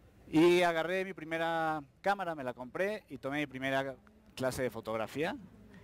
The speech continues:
y desde ahí me enamoré. Era foto análoga, yo revelaba en el cuarto negro, era todo un rollo, pero, pues,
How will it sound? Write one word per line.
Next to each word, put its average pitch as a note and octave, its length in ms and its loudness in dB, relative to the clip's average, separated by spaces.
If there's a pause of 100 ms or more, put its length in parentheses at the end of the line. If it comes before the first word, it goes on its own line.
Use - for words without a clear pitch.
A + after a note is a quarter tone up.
y A#2+ 80 -2
desde B2 200 4
ahí C#3+ 60 4
me D3 60 0
enamoré. A2+ 540 -4
Era C#3+ 200 2
foto C#3+ 300 -6
análoga, D3+ 540 0
yo C#3 100 -2
revelaba C3+ 360 0
en A#2+ 40 -6
el A#2 60 -12
cuarto C3 320 -6
negro, C#3 420 -4 (640)
era C3+ 180 6
todo C#3 140 -2
un C3 80 -4
rollo, C#3+ 460 2
pero, A#2+ 600 -2 (260)
pues, C3 220 -14